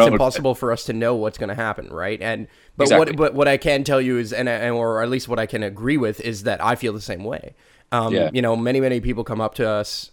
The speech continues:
Speaker 2: uh, at Valhalla and they say, you know, "Is this a solution? Like, do you have hope that we're, we're gonna fix all of this stuff?" And I said, "Well, I don't know what you mean by fix all of this stuff, because I don't think we can reverse some of the damage that we've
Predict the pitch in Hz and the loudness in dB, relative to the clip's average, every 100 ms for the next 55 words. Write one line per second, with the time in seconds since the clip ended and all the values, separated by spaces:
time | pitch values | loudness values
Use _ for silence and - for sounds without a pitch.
0 | - - - - 107 104 101 110 110 107 | -16 -12 -10 -6 -6 -4 0 0 0 -4
1 | 107 107 101 - _ _ - 139 131 131 | -2 -2 -2 -10 _ _ -2 4 4 4
2 | 147 143 120 147 185 - 127 117 107 120 | 0 -2 -4 0 0 2 -2 -2 -2 -2
3 | 123 117 120 139 143 113 107 113 107 - | 0 0 2 0 0 -8 -4 -4 -6 -8
4 | 110 110 107 104 - 180 - 104 92 92 | -8 -8 -6 -8 -6 -6 -2 -2 -4 -10
5 | - - - 64 - _ _ _ _ _ | -16 -14 -14 -14 -16 _ _ _ _ _
6 | _ _ 160 170 185 160 170 165 160 - | _ _ -4 -4 0 0 4 4 4 -2
7 | - - 165 190 185 185 170 151 143 151 | -20 -10 -4 -2 0 -2 -2 -2 0 0
8 | 143 120 104 - - - 175 - - 110 | 2 0 -2 -10 -18 -8 -8 -6 -6 -4
9 | 107 95 110 - - 101 - 117 113 107 | -4 -6 -10 -8 -6 -6 -8 -10 -4 -4
10 | - 123 131 101 - 123 131 120 117 110 | 0 0 0 0 -4 -4 -2 -4 -2 -2
11 | 104 120 120 - - 123 110 104 113 107 | 0 0 0 -2 -6 -4 -4 -4 -4 -4
12 | 104 92 95 110 | -6 -8 -10 -12